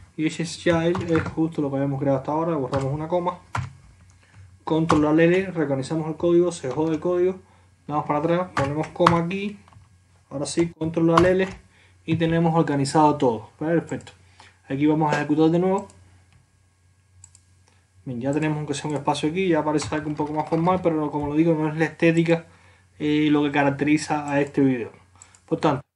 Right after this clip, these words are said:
lo que vamos a hacer es obtener el valor que se ponga aquí,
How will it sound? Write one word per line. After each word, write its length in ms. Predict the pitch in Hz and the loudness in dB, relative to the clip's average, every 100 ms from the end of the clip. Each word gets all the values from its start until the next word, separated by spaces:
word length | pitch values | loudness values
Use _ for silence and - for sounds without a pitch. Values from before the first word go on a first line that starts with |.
| _ _ _ | _ _ _
lo 60 | 170 | 2
que 80 | 196 | 6
vamos 180 | 220 | 8
a 20 | 208 | 6
hacer 180 | 208 202 | 6 2
es 240 | 202 - | 2 2
obtener 420 | 170 165 175 190 190 | 2 2 2 0 0
el 80 | 156 | 2
valor 300 | 160 185 185 | 4 4 2
que 80 | |
se 100 | 165 | -2
ponga 220 | 165 185 180 | -2 -2 -2
aquí, 260 | 190 208 | -2 -6